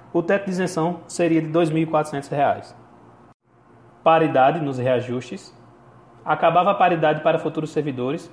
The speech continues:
que teriam os benefícios corrigidos pela inflação. Para os atuais da época, a regra só valeria se o servidor conseguisse aposentadoria integral. Quem não a conseguisse, teria uma correção pela inflação. Teto e subteto salarial.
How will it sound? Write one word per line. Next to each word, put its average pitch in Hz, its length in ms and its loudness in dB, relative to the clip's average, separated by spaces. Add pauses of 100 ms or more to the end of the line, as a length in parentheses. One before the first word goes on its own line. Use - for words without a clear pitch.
(120)
que 147 100 -6
teriam 160 320 -2
os 180 80 -2
benefícios 160 540 -4
corrigidos 147 540 -2
pela 131 180 -4
inflação. 123 540 -8 (480)
Para 160 180 4
os 160 80 6
atuais 165 400 4
da 151 80 4
época, 135 460 0 (180)
a 135 140 0
regra 165 260 2
só 175 160 -2
valeria 160 460 2
se 156 100 -8
o 170 60 -4
servidor 151 500 -2
conseguisse 160 680 -6 (220)
aposentadoria 156 760 0
integral. 143 540 -2 (320)
Quem 160 160 0
não 202 140 0
a 208 80 2
conseguisse, 165 640 -6 (120)
teria 165 240 0
uma 165 80 0
correção 160 560 -2 (100)
pela 143 180 -2
inflação. 120 480 -6 (1500)
Teto 156 360 0
e 151 80 -4
subteto 143 460 0
salarial. 139 800 0